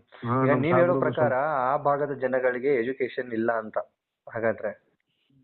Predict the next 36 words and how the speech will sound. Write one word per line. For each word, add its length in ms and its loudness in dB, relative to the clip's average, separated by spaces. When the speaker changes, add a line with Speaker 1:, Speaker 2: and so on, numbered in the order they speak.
Speaker 1:
ಬಾಳ, 360 0
ಬಾಳ 320 0
ಹಿಂದುಳಿದಿದೆ 540 -6
ಸಾಹೇಬ್ರೆ. 360 -8
Speaker 2:
ಓಕೆ, 420 -8
ಓಕೆ. 180 -2
ಈಗ 120 2
ರಾಜಕೀಯವಾಗಿ 760 2
Speaker 1:
ಬಾಳ. 160 0
Speaker 2:
ಯಾರು 240 2
ಅಲ್ಲಿ 240 -2
ಜನಗಳಿಗೆ 600 0
ಸಪೋರ್ಟ್ 400 0
ಮಾಡ್ತಾ 280 2
ಇಲ್ಲ 200 2
ಹಾಗಾದ್ರೆ, 440 -2
ತಮ್ಮ 200 2
ಬೆಳೆನ 340 2
ತಾವು 200 0
ಬೇಸ್ಕೊಳ್ತಾ 440 -2
ಇದಾರೆ. 480 -4
Speaker 1:
ನೂರಕ್ಕೆ 360 0
ನೂರು 180 0
ಸತ್ಯ 300 -4
ಸಾಹೇಬ್ರೆ, 360 -8
ನೂರಕ್ಕೆ 340 -4
ನೂರು 120 -6
ಸತ್ಯ 240 -12
ಸಾಹೇಬ್ರೆ. 320 -12
Speaker 2:
ಓಕೆ, 200 -8
ಓಕೆ, 280 -4
ಓಕೆ. 640 -8
Speaker 1:
ತಮ್ಮ 320 -4
ಮನೆ 180 -2
ಪಾಡಿಗೆ, 580 -2
ತಮ್ಮ 300 -8